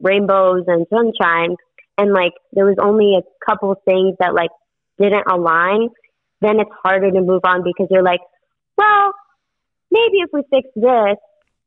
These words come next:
or maybe in the future, or maybe if we both grow as people, and maybe, you know, not now doesn't mean not ever." But with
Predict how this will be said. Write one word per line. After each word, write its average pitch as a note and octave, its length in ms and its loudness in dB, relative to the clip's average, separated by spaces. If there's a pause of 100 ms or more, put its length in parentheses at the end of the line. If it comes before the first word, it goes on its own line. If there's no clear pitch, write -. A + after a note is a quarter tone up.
(120)
or A#3 160 0
maybe E4+ 340 0
in C#4+ 100 0
the A#3+ 80 2 (100)
future, G#3 680 0
or G#3+ 60 -2
maybe D4+ 380 2
if D4 160 0
we B3 140 2
both A3+ 280 0 (100)
grow A#3+ 340 2
as G#3+ 140 0 (180)
people, G3+ 580 2
and G3 300 -2 (320)
maybe, D4 300 2 (240)
you C4 120 0
know, C4 160 2
not C4 300 0
now A#3+ 280 0
doesn't A3+ 300 -4
mean A3 160 0
not G#3 220 0
ever." G3+ 280 -2 (600)
But A3+ 240 0 (140)
with A3+ 220 0